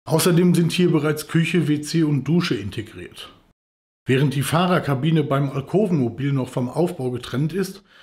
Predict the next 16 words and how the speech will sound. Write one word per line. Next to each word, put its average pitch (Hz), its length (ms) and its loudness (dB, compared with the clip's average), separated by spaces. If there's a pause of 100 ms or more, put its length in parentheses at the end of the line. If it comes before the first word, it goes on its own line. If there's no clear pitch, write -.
(120)
hat 160 160 -4
man 156 200 2
beim 139 220 0
teilintegrierten 139 920 -2
Wohnmobil 143 460 0
die 139 140 -2
Möglichkeit, 151 720 -4 (240)
das 143 160 -4
Führerhaus 175 600 0
zu 160 140 -6
betreten, 151 500 -2
ohne 147 380 0
dafür 135 340 -4
aussteigen 120 540 -6
zu 101 100 -10
müssen. 90 360 -12